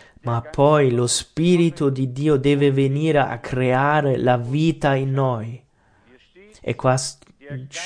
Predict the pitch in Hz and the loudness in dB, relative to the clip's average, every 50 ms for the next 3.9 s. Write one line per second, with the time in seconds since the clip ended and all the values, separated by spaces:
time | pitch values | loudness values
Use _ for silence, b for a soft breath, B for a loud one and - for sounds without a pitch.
0 | - 220 - - - - - - 131 123 123 - - - 127 123 117 - - 120 | -14 -16 -20 -16 -16 -8 0 2 2 2 2 -2 -4 -2 0 0 0 -2 -4 -6
1 | 117 113 117 B B B B B B B - 135 139 139 143 143 139 139 - - | -6 -6 -8 B B B B B B B 0 2 4 6 6 4 4 0 -4 -10
2 | - - 143 160 165 156 156 151 139 - 143 123 - - 135 131 120 127 135 127 | -8 -2 2 4 4 4 4 2 0 0 -2 0 2 2 2 2 4 2 0 0
3 | 120 127 131 127 120 113 - 123 117 - - 117 110 110 107 104 107 | 0 0 0 0 0 0 -2 -6 -6 -4 -6 -6 -6 -6 -8 -10 -14